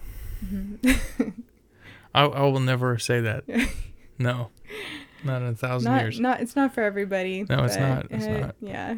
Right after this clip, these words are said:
Speaker 2: No.
Speaker 1: Enjoy
Speaker 2: That's
Speaker 1: it.
Speaker 2: funny.
Speaker 1: <laughs>
Speaker 2: Um,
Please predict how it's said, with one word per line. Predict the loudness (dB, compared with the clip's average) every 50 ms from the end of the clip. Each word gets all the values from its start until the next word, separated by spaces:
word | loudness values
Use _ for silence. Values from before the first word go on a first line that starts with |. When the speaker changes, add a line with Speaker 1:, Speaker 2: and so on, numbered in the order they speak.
| -8 -10 -18 _ _ -4
Speaker 2:
No. | -4 -2 -2 -2 -4 -6 _ _ _ _ _ _ _ _ -20 -20 -20 _ _ -16
Speaker 1:
Enjoy | -14 -8
Speaker 2:
That's | -6 -6 -6
Speaker 1:
it. | -6
Speaker 2:
funny. | -8 -8 -6 -4 4 6 6 6 6 0 -8 -6 -6
Speaker 1:
<laughs> | -6 -4 -6 -12 -14 -14 -20 -20 -20 -20 -20 -20 -20 -20 -20 -18 -18 -18 -18 -18 -20 -20 -20 -20 _ -6
Speaker 2:
Um, | -2 -2 0 0 0 0 0 0 -2